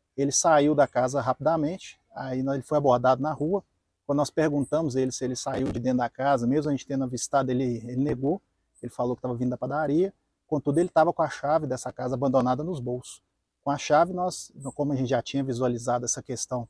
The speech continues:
deles estarem movimentando o que indicava o tráfico de drogas no local, nós entramos no imóvel,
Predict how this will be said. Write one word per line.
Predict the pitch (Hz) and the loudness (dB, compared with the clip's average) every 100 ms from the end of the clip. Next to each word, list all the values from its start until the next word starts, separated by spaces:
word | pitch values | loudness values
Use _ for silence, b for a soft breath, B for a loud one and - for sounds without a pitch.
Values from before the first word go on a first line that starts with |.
| _ _ _ - | _ _ _ -4
deles | 123 120 | -2 -2
estarem | - - 147 160 131 | 0 4 6 6 2
movimentando | 120 123 120 123 - 127 120 113 _ _ _ - | -2 -4 -4 -4 -4 -4 -4 -6 _ _ _ -14
o | |
que | - | -4
indicava | 127 123 131 131 | -2 2 2 2
o | |
tráfico | - 123 - | 2 0 0
de | 117 | -4
drogas | 117 117 | -4 -2
no | 160 | -4
local, | - 151 | 0 0
nós | 170 165 | 0 -4
entramos | 196 - 143 135 | -4 -4 -6 -4
no | 127 | -4
imóvel, | 127 135 175 175 | -2 -2 -4 -6